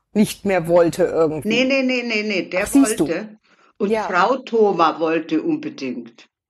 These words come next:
Speaker 1: Ja, okay. Ja, siehst du. Und ich hatte es dann so verstanden, dass er sich irgendwie nicht so richtig hat durchringen können, das dann zu machen. Ah, siehst du. Ja, dann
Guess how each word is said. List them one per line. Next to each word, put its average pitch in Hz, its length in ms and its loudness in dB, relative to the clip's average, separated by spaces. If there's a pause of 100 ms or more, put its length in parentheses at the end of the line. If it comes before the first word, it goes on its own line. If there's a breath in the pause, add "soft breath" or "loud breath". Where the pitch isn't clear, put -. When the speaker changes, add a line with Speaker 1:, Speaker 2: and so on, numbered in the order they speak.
(320)
Speaker 1:
Ja, 190 440 -2
okay. 180 560 -4
Ja, 202 180 2
siehst 226 260 -2
du. 185 60 2
Und 131 80 -6
ich 180 140 -6
hatte 247 140 0
es - 80 -12
dann 220 180 2
so 220 140 2
verstanden, 220 420 -2
dass 202 160 -6
er 220 220 0
sich 214 140 -2
irgendwie 220 320 2
nicht 220 180 -2
so - 80 0
richtig 214 400 -2
hat 190 180 -6
durchringen 220 540 2
können, 226 260 -2
das 208 180 -4
dann 208 200 -4
zu 208 160 -4
machen. 202 440 -4
Ah, 190 280 -4
siehst 185 240 -4
du. 147 80 -4
Ja, 170 180 -2
dann 202 260 -4